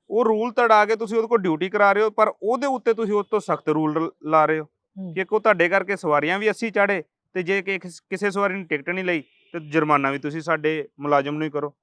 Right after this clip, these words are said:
Speaker 2: ਜੀ।
Speaker 1: ਸੋ ਇਸ ਚੀਜ਼ਾਂ ਲੈ ਕੇ ਅਸੀਂ ਆਮ ਪਬਲਿਕ 'ਚ ਵੀ ਜਾ ਰਹੇ ਹਾਂ,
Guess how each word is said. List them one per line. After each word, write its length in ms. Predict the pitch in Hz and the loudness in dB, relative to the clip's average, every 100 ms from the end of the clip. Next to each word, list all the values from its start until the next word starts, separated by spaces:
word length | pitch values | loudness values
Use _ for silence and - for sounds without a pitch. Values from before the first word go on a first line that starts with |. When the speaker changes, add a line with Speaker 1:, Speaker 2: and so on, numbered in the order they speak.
| - 185 | -16 -8
Speaker 2:
ਜੀ। 160 | 190 147 _ | -8 -8 _
Speaker 1:
ਸੋ 180 | - 208 | -4 0
ਇਸ 120 | 214 214 | 0 0
ਚੀਜ਼ਾਂ 240 | 208 185 202 | -10 -4 0
ਲੈ 160 | 202 170 | 2 2
ਕੇ 100 | 175 | -2
ਅਸੀਂ 180 | 196 185 _ - | -8 -12 _ 0
ਆਮ 200 | 147 160 | 0 2
ਪਬਲਿਕ 340 | 139 143 156 | 0 0 -4
'ਚ 100 | 165 | -6
ਵੀ 120 | 190 | -6
ਜਾ 220 | 175 156 | 0 0
ਰਹੇ 160 | 143 151 | 2 -4
ਹਾਂ, 120 | 160 | -6